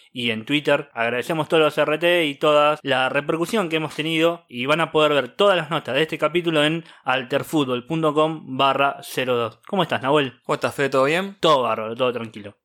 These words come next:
Speaker 2: Bueno, la verdad yo también estoy muy contento con la repercusión que tuvimos en el primer capítulo y nada, ahora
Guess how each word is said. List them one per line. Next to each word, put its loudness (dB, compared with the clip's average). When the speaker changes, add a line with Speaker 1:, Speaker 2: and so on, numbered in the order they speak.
Speaker 2:
Bueno, 2
la 4
verdad 2
yo -6
también 0
estoy -4
muy -4
contento -4
con -6
la 0
repercusión -6
que -4
tuvimos -4
en -4
el -6
primer -6
capítulo -6
y -4
nada, -4
ahora 2